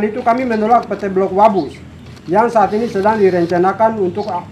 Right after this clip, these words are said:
akses bereksplorasi di Kabupaten Intan Jaya. Sehingga kami meminta segera cabut Undang-Undang Cipta Kerja, Omnibus Law,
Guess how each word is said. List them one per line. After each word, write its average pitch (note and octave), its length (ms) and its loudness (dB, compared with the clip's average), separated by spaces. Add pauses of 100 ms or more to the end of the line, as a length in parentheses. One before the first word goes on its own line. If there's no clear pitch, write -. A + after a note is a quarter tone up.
(800)
akses A3 480 -2
bereksplorasi F#3+ 880 -2
di G3+ 80 -6
Kabupaten F3+ 480 -4
Intan F3+ 320 0
Jaya. E3+ 240 -2 (640)
Sehingga A3+ 640 2 (320)
kami A#3+ 240 -2
meminta A3 380 0
segera G#3+ 340 0
cabut G#3+ 480 0
Undang-Undang G#3 560 0
Cipta G#3 320 -2
Kerja, F#3 480 0 (460)
Omnibus A3 640 -6
Law, F#3 400 2